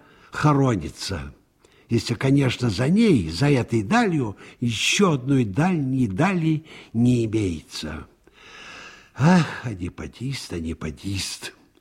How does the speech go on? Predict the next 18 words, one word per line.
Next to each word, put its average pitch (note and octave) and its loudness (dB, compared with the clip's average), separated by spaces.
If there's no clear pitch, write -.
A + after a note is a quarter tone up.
чуть - -2
слышно - 0
сказал F#2+ -2
участковый F#2 -4
Анискин. F2 -4
"Ты A3+ 6
не G#3 2
понимаешь, F#3 2
какая G#3 2
есть E3 4
эта F3 2
рыба-стерлядь. D3+ 2
Я C#3+ -2
вот D#3 -2
в C3+ 0
одном D3 4
журнале E3 2
читал, D#2 -6